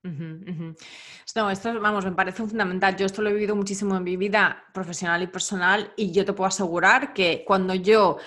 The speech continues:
he tenido un día satisfactorio, no a nivel de consecución de objetivos, sino a nivel de cómo yo me siento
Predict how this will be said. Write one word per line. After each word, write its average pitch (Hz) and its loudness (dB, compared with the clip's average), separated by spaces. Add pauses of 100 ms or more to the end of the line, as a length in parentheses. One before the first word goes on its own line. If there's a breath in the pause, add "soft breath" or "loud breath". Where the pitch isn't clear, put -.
(360 loud breath)
he 208 2
tenido 226 4
un 208 2
día 151 2
satisfactorio, 196 0
no 208 2
a 370 6
nivel 269 2
de 233 0
consecución 196 -4
de 220 0
objetivos, 196 -4
sino 165 -6
a - -4
nivel 196 0
de 254 0
cómo 226 0
yo 220 0
me 202 -2
siento 156 -8